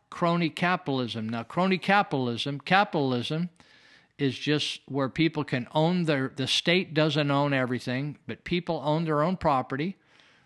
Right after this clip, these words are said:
and then they go out and do business, and they provide, they find what other people need, and they provide for that need, and people then reward them for it by paying them for it and letting them make a profit,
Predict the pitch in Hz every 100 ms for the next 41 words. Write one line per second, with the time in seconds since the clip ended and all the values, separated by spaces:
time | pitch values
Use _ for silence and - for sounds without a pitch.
0 | _ - 135 135 131 127 127 135 135 135
1 | 120 131 131 120 123 135 156 - 139 120
2 | 117 - 123 117 131 143 123 123 - 151
3 | 175 185 160 151 160 180 175 185 185 165
4 | 156 190 202 143 156 165 _ _ - 127
5 | 123 - 135 113 175 180 143 127 127 120
6 | 123 147 151 131 110 - 156 151 143 123
7 | 127 131 131 139 185 143 117 - 113 147
8 | 123 127 - 180 196 147 113 - 120 151
9 | 131 123 127 127 127 123 123 120 123 -
10 | 208 170 - -